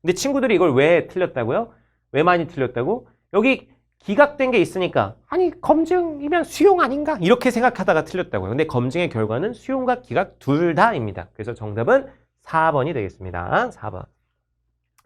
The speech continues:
자, 연구 순서는 어떻게 되겠어요? 이제 이 네 가지만 보면 가설 설정 먼저 해야겠죠. 가를 먼저 하고, 자, 그다음에 연구 설계 다를 하고,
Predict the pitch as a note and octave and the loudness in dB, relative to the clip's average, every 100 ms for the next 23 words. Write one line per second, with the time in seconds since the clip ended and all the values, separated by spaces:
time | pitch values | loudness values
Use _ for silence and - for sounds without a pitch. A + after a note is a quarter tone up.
0 | _ _ _ _ _ D#3+ D#3+ A#3 A#3+ C#4 | _ _ _ _ _ 6 6 6 0 2
1 | C4 C4+ D#3+ F3 G3 F3+ E3+ D#3 D#3 - | 4 6 6 4 4 4 2 -2 -2 -12
2 | _ C3+ D3+ D#3 F3 E3 C3 E3 F3+ E3+ | _ -8 -2 0 2 4 4 6 4 2
3 | E3 E3 B2 A#2+ C3+ C3+ C3 - B2 F3 | -2 -2 -2 -2 0 0 -2 -2 0 2
4 | D#3+ D#3+ D#3 A2+ A2 C3 A2+ - G#2 - | 0 -2 -2 -2 0 0 0 -4 -12 -4
5 | G#2+ A2 C#3 A#2 G2+ A2 B2+ G#2+ A2 F#3 | 0 2 0 -2 -4 -4 -6 -6 -4 -4
6 | C#4 - _ _ - A#2+ C#3 C3+ A#2 C3+ | -6 -10 _ _ -14 -4 0 2 2 2
7 | D3+ D3+ C3 B2+ C3 C3 G#2 G#2 G#2+ B2 | -2 -2 -2 0 -4 -6 -4 -4 -2 -2
8 | B2 A2 A2 C#3 A#3+ C4 | -4 -6 -4 -4 -4 -8